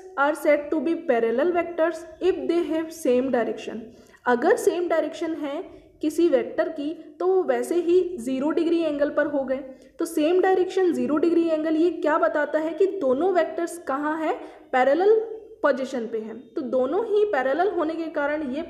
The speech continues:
parallel vectors होंगे। ये ए vector है, ये बी vector है, ये P vector है and ये Q vector है। अब बात आती है कि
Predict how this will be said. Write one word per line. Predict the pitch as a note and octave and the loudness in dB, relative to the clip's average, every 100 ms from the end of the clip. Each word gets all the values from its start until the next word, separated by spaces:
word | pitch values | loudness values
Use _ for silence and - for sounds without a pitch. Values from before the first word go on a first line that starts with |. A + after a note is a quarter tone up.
| B3+ | -4
parallel | A#3 A#3+ E4+ | -2 0 0
vectors | C#4 B3+ - B3 B3 | 0 -4 -2 -2 -2
होंगे। | B3 A3+ D#4 E4 - - - _ _ _ _ _ _ _ _ _ _ _ - | -4 -2 -4 -8 -18 -20 -20 _ _ _ _ _ _ _ _ _ _ _ 0
ये | B3 E4+ C#4+ | 2 2 0
ए | E4 | 0
vector | F4+ - F4 | 0 -2 -2
है, | E4 F4 F4+ F4 | 0 0 -2 -2
ये | D#4 | -4
बी | B3 C4+ | -2 -2
vector | A#3+ A#3+ A#3+ A#3 | -2 -2 -6 -8
है, | A#3 G3 - | -8 -12 -10
ये | C#4 - - | -12 -12 -6
P | D4+ | -2
vector | E4 D#4+ D#4+ E4+ | 0 0 0 -4
है | E4+ F#4 F4 | -2 -6 -6
and | C4 C4 | -4 -2
ये | C4 G#4 - - - | 0 0 -2 -12 -2
Q | E4 D#4+ | 0 2
vector | A3+ - G3 A#3+ | 0 -4 -8 -8
है। | A3 - - - - - | -12 -16 -20 -20 -14 0
अब | F4 | 0
बात | F4+ F4+ F4 | 4 2 2
आती | E4+ E4+ | -2 -2
है | E4 E4 E4 E4+ | -4 -4 -6 -6
कि | F#4 | -4